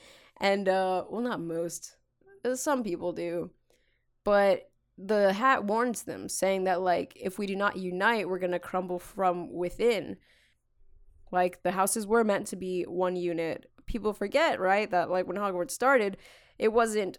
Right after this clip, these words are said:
Slytherin versus Gryffindor as it really is now. They were meant to be one. They were meant to separate only for the sake of, of having different strengths and recognizing those strengths, not hating each other for those strengths.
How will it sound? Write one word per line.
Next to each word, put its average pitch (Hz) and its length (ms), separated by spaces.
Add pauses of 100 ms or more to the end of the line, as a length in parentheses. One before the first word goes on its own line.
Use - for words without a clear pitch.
Slytherin 180 760 (120)
versus 180 640 (140)
Gryffindor 180 560
as 165 240
it 180 100
really 170 300
is 170 160
now. 208 480 (160)
They 190 160
were 214 140
meant 247 220
to 214 100
be 196 160
one. 185 400
They 185 100
were 185 120
meant 190 200
to 196 120
separate 185 540
only 220 300
for 185 380 (440)
the 214 100
sake 202 340
of, 180 280
of 180 300 (160)
having 226 340
different 185 280
strengths 208 560
and 175 260
recognizing 185 520
those 175 140
strengths, 175 380
not 180 180
hating 180 300
each 165 180
other 170 200
for 170 160
those 160 440 (100)
strengths. 175 580